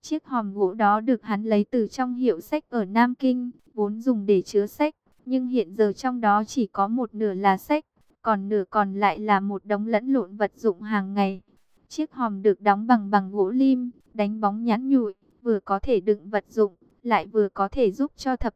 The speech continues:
Tam ngồi chồm hỗn trên vai hắn thoải mái hơn một chút. Độ nặng của chiếc hòm gỗ và đồ vật bên trong cộng với Thập Tam đã, đã vượt quá trọng lượng bản thân Tả Đăng Phong.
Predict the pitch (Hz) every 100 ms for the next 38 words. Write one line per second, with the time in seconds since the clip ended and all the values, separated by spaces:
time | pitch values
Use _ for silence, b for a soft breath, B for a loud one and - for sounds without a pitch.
0 | - 254 247 240 214 196 220 196 208 214
1 | 254 269 247 254 254 240 240 214 - 240
2 | 185 190 190 220 262 247 233 196 - 302
3 | _ _ _ _ _ 226 202 208 190 -
4 | 214 185 302 311 262 226 196 202 190 254
5 | 208 208 202 190 208 202 254 254 - 262
6 | 254 214 160 208 202 262 - - 247 247
7 | 208 185 180 226 254 - - 202 202 269
8 | 190 214 202 170 214 180 - 247 247 233
9 | 185 240 247 262 254 247